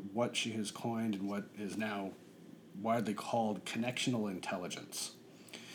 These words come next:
And connectional intelligence is about harnessing the networks both inside your organization and the networks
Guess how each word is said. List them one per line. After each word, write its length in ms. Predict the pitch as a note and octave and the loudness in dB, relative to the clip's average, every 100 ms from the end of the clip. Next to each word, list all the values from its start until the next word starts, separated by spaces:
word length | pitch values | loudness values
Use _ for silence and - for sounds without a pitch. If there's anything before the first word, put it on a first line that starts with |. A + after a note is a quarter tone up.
| - - | -14 -4
And 320 | G#2+ G#2+ G2+ | 0 2 0
connectional 480 | - C3+ F3+ - F#3 | 6 10 10 12 10
intelligence 800 | C#3 - - C#3+ C3 A#2 A2 - - | 10 8 8 8 8 6 4 2 0
is 280 | A#2 A2 - | 2 2 0
about 480 | G#2+ A#2 A2 G#2+ - - | 2 6 6 4 -2 -8
harnessing 880 | - C#3 D3+ D3 - B2+ A#2+ A#2 A2+ - - - - - | 4 10 12 12 8 4 4 4 0 -6 -14 -14 -14 -4
the 100 | A#2 | 0
networks 580 | G#2 D3 E3+ D3 C#3 - | 10 12 12 12 10 6
both 300 | - A#2+ - C#3+ | 4 4 6 8
inside 420 | E3+ E3+ E3 D#3 | 10 12 12 12
your 140 | C#3+ | 10
organization 880 | B2+ B2 B2 A#2+ A#2 A2+ B2 A#2 A2 - - | 8 6 6 6 6 4 4 4 2 -8 -6
and 180 | A2+ G#2+ | 0 2
the 60 | G#2+ | 6
networks 500 | B2+ B2 A#2+ A2+ | 6 6 4 2